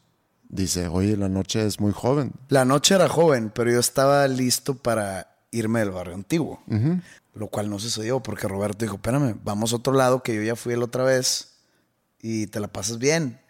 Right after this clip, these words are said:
Speaker 2: Y yo, "Ok, ¿qué es?". "Pues ponen como que música grupera". <laughs> "Ok". <laughs> Y yo, a ver, so-, sonó semi-atractivo.
Speaker 1: Ujú.
Speaker 2: No, no atractivo en el, en el, en el sentido de que a huevo ya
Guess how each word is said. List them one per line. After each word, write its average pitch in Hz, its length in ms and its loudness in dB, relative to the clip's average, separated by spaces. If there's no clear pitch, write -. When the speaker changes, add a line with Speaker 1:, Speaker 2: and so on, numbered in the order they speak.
Speaker 2:
Y 113 120 -4
yo, 110 140 2
"Ok, 104 160 -2
¿qué 120 200 4
es?". - 200 -4
"Pues - 100 -14
ponen 139 240 -4
como 143 220 -4
que - 100 -8
música 117 400 -2
grupera". 123 720 2
<laughs> - 400 -10
"Ok". - 220 -10
<laughs> 175 160 -4
Y 110 100 -2
yo, 107 160 0
a 110 160 -2
ver, 151 160 -8
so-, - 180 -6
sonó 110 480 0
semi-atractivo. 120 1160 2
Speaker 1:
Ujú. 117 340 2
Speaker 2:
No, 131 300 -6
no 147 140 0
atractivo 170 640 2
en 180 60 2
el, 151 220 2
en 135 120 0
el, 110 520 -2
en 117 140 -4
el 113 80 -2
sentido 117 460 2
de 139 120 4
que 120 300 2
a 101 80 -6
huevo 110 400 0
ya 101 280 -2